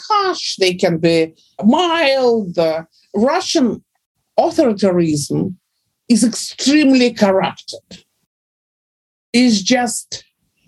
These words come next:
ostensibly corrupt. You look what's happening in Ukraine.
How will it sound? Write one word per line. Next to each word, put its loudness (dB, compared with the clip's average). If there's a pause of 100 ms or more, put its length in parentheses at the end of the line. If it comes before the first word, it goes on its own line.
(240)
ostensibly -4
corrupt. -18 (580)
You 4
look 0
what's 0
happening 0
in 0
Ukraine. -2